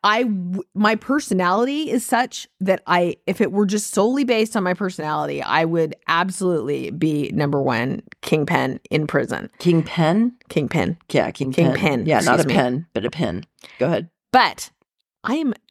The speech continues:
Speaker 1: I, as I've said to Amber very recently, because I've been, uh, and the context is this, I have a horse and I have a horse trailer and try to get the trailer attached to the truck or to the van or whatever. And I come home almost weeping to Amber and say,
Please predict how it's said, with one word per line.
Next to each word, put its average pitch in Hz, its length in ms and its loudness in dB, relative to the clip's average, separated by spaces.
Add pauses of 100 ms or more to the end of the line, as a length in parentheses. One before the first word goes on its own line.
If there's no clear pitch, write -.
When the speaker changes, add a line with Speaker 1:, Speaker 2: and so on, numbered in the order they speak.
(140)
Speaker 1:
I, 202 160 2
as 220 120 -2
I've 233 120 0
said 262 220 -4
to - 120 -6
Amber 254 220 -2
very 208 440 2
recently, 247 460 0
because 185 300 -2
I've 185 160 2
been, 190 240 -2 (200)
uh, - 100 -6 (180)
and 175 380 -2
the 180 180 2
context 247 520 0
is 160 120 -6
this, 160 320 2 (480)
I 175 100 4
have 196 120 0
a 170 100 4
horse 185 540 0
and 175 140 -2
I 143 160 2
have 160 220 -2
a 135 40 -4
horse 151 240 -4
trailer 175 540 0 (340)
and 170 80 -6
try 170 180 2
to 175 60 2
get 170 140 -2
the 151 60 -4
trailer 156 360 -2
attached 139 440 -4
to 127 60 -4
the - 80 -10
truck - 460 2
or 135 160 -2
to - 180 -8
the 127 200 -6
van 196 440 2
or 175 60 2
whatever. 165 480 0 (300)
And 165 100 -4
I 160 100 0
come 175 220 -2
home 175 400 0
almost 170 380 -2
weeping 156 300 -4
to 139 60 -2
Amber 151 300 -4
and 147 160 -4
say, 156 320 -2